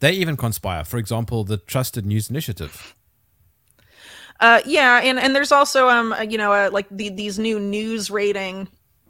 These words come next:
Speaker 2: ventures, uh, like NewsGuard, uh, <laughs> that I wrote about when they first started. I think it was, like, the beginning of twenty nineteen, uh, back when I worked for, uh, Mint Press News. Uh, basically, NewsGuard is,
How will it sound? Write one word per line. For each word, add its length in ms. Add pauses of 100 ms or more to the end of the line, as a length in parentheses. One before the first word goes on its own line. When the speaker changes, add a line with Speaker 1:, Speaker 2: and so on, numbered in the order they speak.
(300)
Speaker 2:
ventures, 680
uh, 340
like 160
NewsGuard, 920
uh, 600
<laughs> 0
that 140
I 80
wrote 240
about 320
when 120
they 100
first 280
started. 540 (140)
I 80
think 240
it 80
was, 180
like, 140 (280)
the 80
beginning 420
of 80
twenty 260
nineteen, 520 (460)
uh, 180
back 220
when 100
I 80
worked 240
for, 560
uh, 460
Mint 200
Press 300
News. 480 (320)
Uh, 240
basically, 480
NewsGuard 580
is, 240